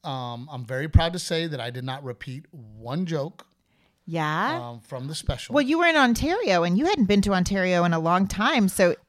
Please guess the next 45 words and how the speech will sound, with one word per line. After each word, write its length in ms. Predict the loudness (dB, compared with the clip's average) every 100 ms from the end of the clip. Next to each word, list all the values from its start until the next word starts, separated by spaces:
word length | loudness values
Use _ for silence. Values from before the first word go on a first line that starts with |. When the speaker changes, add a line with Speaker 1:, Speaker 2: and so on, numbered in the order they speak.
| -2
Speaker 2:
even 200 | 2 4
if 140 | 2
you 120 | 0
had 300 | 2 4 4
done 200 | 4 2
the 80 | 2
jokes 280 | 0 0 0
from 120 | -6
the 80 | -6
special, 440 | -8 -10 -8 -8 -4
I 100 | -4
don't 80 | -4
know 60 | -8
that 120 | -8
they 80 | -8
would 120 | -8
have 100 | -10
seen 260 | -8 -8 -6
a 60 | -2
Speaker 1:
I 40 | 2
Speaker 2:
lot 100 | 2
Speaker 1:
would 80 | 0
Speaker 2:
of 60 | -2
them. 220 | -6 -2
Speaker 1:
I 140 | -2
would 180 | -2 -4
say 420 | -6 -4 -4 -6 -8
that 180 | -8
I'm 180 | -8 -10
very 360 | -10 -10 -8 -8
proud 640 | -6 -6 -4 -6 -8 -10 -14
of 140 | -14 -14
about 360 | -12 -14 -14 -14
twenty 260 | -10 -6
minutes 340 | -6 -8 -10 -18
of 120 | -18
it. 160 | -18 _ _ _ _ -6
Speaker 2:
Uh-huh. 180 | -2 0
Speaker 1:
Um, 680 | -2 -4 -8 -10 -10 -12 -18 _ _ -8
now, 200 | -4 -4
the 140 | -2
other 140 | -2 -2
stuff 260 | -4 -6
is 80 | -6
funny. 460 | -8 -6 -6 -8